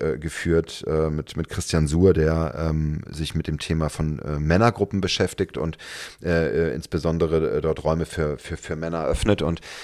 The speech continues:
ähm, da ist das, haben wir auch ganz, ganz lange über Wut gesprochen und, ähm, oder, oder was heißt lange? Wir haben, wir haben, wir haben es, wir haben es analysiert und, und, und auch da Beispiele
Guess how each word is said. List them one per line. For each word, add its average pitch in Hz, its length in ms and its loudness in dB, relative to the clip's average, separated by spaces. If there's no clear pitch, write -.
ähm, 85 240 -2
da 82 140 4
ist - 140 -6
das, - 200 -4
haben 82 200 -4
wir 73 100 2
auch - 180 -8
ganz, - 340 -2
ganz 82 220 -4
lange 87 160 2
über 101 220 8
Wut 160 160 6
gesprochen 76 480 -2
und, 78 360 -6
ähm, 85 480 -2
oder, 78 220 0
oder 62 160 -12
was - 160 -14
heißt 65 160 -8
lange? 82 180 2
Wir 71 60 -2
haben, 69 220 -6
wir 73 60 0
haben, 76 100 -2
wir 76 60 0
haben 78 100 0
es, 78 100 -4
wir 76 120 -6
haben 82 80 -2
es 80 80 -6
analysiert 82 580 4
und, 87 80 -4
und, 80 220 -6
und 80 160 -4
auch - 160 -2
da 80 160 2
Beispiele 82 560 2